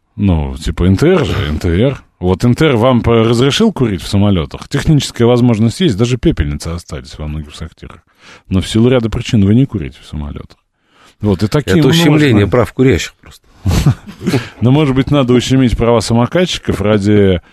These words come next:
Speaker 1: скажем так, неущемления прав пешеходов? Тут же тоже баланс некий.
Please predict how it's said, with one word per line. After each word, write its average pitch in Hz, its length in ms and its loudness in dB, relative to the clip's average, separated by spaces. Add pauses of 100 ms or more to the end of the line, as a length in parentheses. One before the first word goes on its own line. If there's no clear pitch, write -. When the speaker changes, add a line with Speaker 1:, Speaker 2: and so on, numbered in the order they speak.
(280)
Speaker 1:
скажем 104 340 0
так, - 160 -2
неущемления 120 640 4
прав 107 260 -2
пешеходов? 135 680 -6 (1400)
Тут 104 140 -2
же 101 120 2
тоже 135 260 2
баланс 87 680 -2
некий. - 340 -14